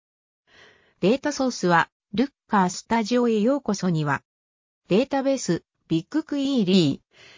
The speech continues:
マスクル、ポストグレスクルなど、Googleマーケティングプラットフォームサービス、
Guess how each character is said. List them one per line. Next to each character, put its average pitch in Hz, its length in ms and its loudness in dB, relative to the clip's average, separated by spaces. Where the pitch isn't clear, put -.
マ 190 120 0
ス - 140 -8
ク 247 140 2
ル、 175 220 -2
ポ 190 120 2
ス - 180 -6
ト 311 120 -2
グ 285 120 -2
レ 285 120 -2
ス - 100 -10
ク - 180 -2
ル 214 100 2
な 160 140 0
ど、 151 180 -6
Google 247 500 2
マ 165 200 0
ー 254 40 -4
ケ 330 140 -4
テ 277 100 -4
ィ 269 60 -2
ン - 40 -2
グ 254 100 -4
プ - 120 -2
ラ 247 140 2
ッ - 80 -10
ト 277 100 -2
フ 269 220 0
ォ 269 40 2
ー - 20 0
ム 254 120 0
サ 233 200 -2
ー 196 60 0
ビ 156 80 -4
ス、 - 260 -14